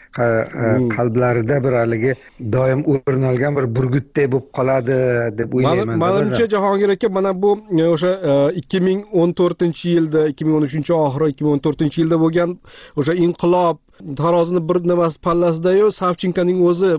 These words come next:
Speaker 2: e, tarozining ikkinchi pallasida, pallasiga qo'ygan bo'lardim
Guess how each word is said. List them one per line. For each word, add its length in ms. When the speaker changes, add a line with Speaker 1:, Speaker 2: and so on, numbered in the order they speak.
Speaker 2:
e, 120
tarozining 480
ikkinchi 320
pallasida, 560
pallasiga 400
qo'ygan 400
bo'lardim 420